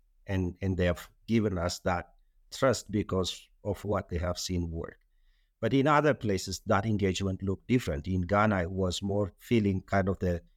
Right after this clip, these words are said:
the capacity gaps within the foster care workforce in, in,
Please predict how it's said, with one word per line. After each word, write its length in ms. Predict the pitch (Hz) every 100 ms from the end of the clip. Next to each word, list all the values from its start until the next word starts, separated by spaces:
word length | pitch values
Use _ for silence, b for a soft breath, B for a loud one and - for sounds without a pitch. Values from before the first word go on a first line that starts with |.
| _ _
the 100 | 98
capacity 680 | - 92 - 95 95 104 101
gaps 720 | 87 92 78 - - - - -
within 380 | 98 87 90 90
the 240 | 82 80 -
foster 340 | - 98 - 90
care 260 | - 87 85
workforce 640 | 87 90 - 82 67 -
in, 220 | 82 80 -
in, 160 | 98